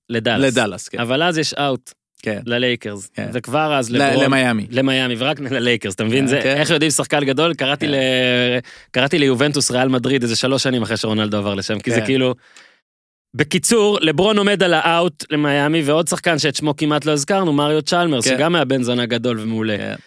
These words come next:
Speaker 1: עומד מעבר לקשת.
Speaker 2: כן.
Speaker 1: אמנם פאק הגנתי חמור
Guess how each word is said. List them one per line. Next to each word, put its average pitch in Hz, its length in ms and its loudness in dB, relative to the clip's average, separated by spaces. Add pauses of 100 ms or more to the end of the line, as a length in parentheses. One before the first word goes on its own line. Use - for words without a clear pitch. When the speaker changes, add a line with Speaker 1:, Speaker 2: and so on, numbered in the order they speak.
(400)
Speaker 1:
עומד 190 460 0 (480)
מעבר 180 300 2
לקשת. 190 580 -2 (200)
Speaker 2:
כן. 101 200 -12 (760)
Speaker 1:
אמנם 165 500 2
פאק - 420 0
הגנתי 151 480 0
חמור 156 500 0